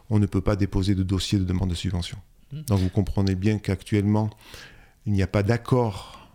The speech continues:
Speaker 1: de subvention, voilà, accord par, de l'État, de la région ou même du département. Il y a des engagements oraux ou, euh, il y a un courrier de, du département, voilà,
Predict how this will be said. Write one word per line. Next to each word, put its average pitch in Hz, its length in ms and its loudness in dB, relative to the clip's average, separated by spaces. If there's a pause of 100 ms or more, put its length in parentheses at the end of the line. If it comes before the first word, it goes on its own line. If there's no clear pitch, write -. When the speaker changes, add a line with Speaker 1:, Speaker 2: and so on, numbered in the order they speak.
(140)
Speaker 1:
de 104 160 2
subvention, 101 600 0 (500)
voilà, 95 300 2 (400)
accord 92 420 0 (200)
par, 90 220 2
de 92 120 0
l'État, 98 460 2
de 90 100 -2
la 87 140 2
région 90 520 0
ou - 20 -2
même 90 240 0
du 85 100 -2
département. 87 640 0
Il 92 60 0
y 90 40 2
a 90 60 0 (240)
des 95 160 0
engagements 95 680 2
oraux 95 520 0 (100)
ou, 104 240 4
euh, 92 80 0 (100)
il 101 60 -2
y 90 60 2
a - 20 2
un 87 60 0
courrier 90 360 -2
de, 95 140 -6
du 92 160 -4
département, 92 600 -4 (500)
voilà, 90 320 0